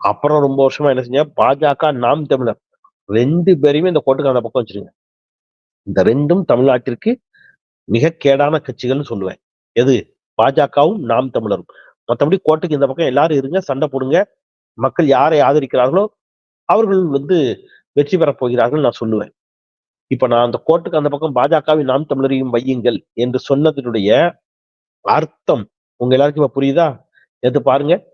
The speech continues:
த-, பாஜகவும் நாம் தமிழரும், ம், நேத்து வந்து அனைத்து கட்சி கூட்டத்தை புறக்கணிச்சிருக்கிறார்கள். அப்ப பாஜகவையும் நாம் தமிழரையும் நாம் புறக்கணிக்க வேண்டும் என்று சொன்ன என்னுடைய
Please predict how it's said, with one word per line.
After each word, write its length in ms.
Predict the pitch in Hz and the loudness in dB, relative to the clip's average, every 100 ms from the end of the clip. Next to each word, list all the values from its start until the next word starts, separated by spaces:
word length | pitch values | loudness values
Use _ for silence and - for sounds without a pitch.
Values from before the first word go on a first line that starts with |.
| _ _ 117 | _ _ -4
த-, 240 | 120 110 - | -4 -4 -2
பாஜகவும் 580 | 123 139 143 131 139 214 - _ _ _ _ _ _ _ - | 0 2 0 2 0 0 -10 _ _ _ _ _ _ _ -4
நாம் 220 | 120 143 120 | -2 -2 -2
தமிழரும், 440 | 131 131 135 196 - _ _ _ _ _ | 0 2 0 0 -8 _ _ _ _ _
ம், 160 | 139 208 _ _ _ _ _ _ _ _ _ _ _ _ 120 | -8 -8 _ _ _ _ _ _ _ _ _ _ _ _ -2
நேத்து 240 | 127 120 | 0 2
வந்து 160 | 120 143 | 2 4
அனைத்து 240 | 131 135 | 2 -2
கட்சி 180 | 131 117 | -6 -6
கூட்டத்தை 300 | 113 120 143 | -6 -2 -2
புறக்கணிச்சிருக்கிறார்கள். 800 | - 123 127 113 101 104 101 - - - - | -2 -2 -2 -4 -2 -2 -2 -8 -20 -20 -10
அப்ப 200 | - 120 104 | -4 -2 0
பாஜகவையும் 840 | 131 160 170 - 135 127 120 117 104 _ _ 117 | 0 2 0 0 0 0 -2 -8 -10 _ _ -6
நாம் 300 | 123 151 180 | -2 -2 -2
தமிழரையும் 540 | - 131 120 113 104 - _ _ _ _ _ _ | -2 0 0 0 -2 -6 _ _ _ _ _ _
நாம் 240 | 123 120 107 | 0 0 -2
புறக்கணிக்க 600 | - 151 156 - 139 127 117 | -4 -4 -2 -2 -2 0 0
வேண்டும் 340 | 135 160 147 | 2 0 -2
என்று 180 | 123 113 | -4 -4
சொன்ன 280 | - 123 123 | -6 -2 -2
என்னுடைய 320 | 113 107 | 0 0